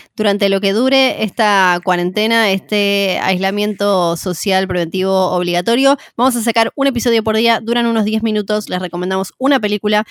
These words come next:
que pueden ver muy fácilmente. La idea es que se haga una hermosa lista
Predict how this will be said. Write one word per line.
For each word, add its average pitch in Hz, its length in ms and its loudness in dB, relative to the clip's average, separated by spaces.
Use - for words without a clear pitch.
que 196 100 -2
pueden 196 480 0
ver 202 260 0
muy 233 380 2
fácilmente. 226 840 0
La 208 120 2
idea 220 440 2
es 220 180 -2
que 185 800 0
se - 160 -4
haga 202 240 2
una 214 340 -2
hermosa 240 600 -2
lista 190 500 -4